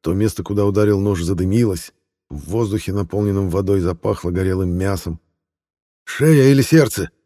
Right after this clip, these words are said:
рявкнул незнакомый мне вурдалак, который сцепился с двумя противниками. «Иначе не убьёшь!» Ясно. Шея или сердце. Классика. Вот только в них ещё как-то попасть надо.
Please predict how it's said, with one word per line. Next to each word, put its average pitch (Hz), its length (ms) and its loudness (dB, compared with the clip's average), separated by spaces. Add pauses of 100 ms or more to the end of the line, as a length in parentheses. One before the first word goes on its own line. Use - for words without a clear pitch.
(580)
рявкнул 82 440 -6
незнакомый 87 480 -4
мне 87 160 -2
вурдалак, 87 440 -2
который 87 360 -4
сцепился 95 520 -6
с 87 60 -4
двумя 90 220 -2
противниками. 87 680 -4 (360)
«Иначе 170 300 4
не 156 100 4
убьёшь!» 147 420 2 (1160)
Ясно. 82 420 -8 (400)
Шея 98 360 -4
или 90 220 -6
сердце. 85 440 -6 (200)
Классика. - 520 -10 (560)
Вот 82 240 -8
только 101 280 -2
в 92 80 -4
них 110 200 0
ещё 90 220 -6
как-то 98 260 -4
попасть 95 460 -6
надо. 82 240 -4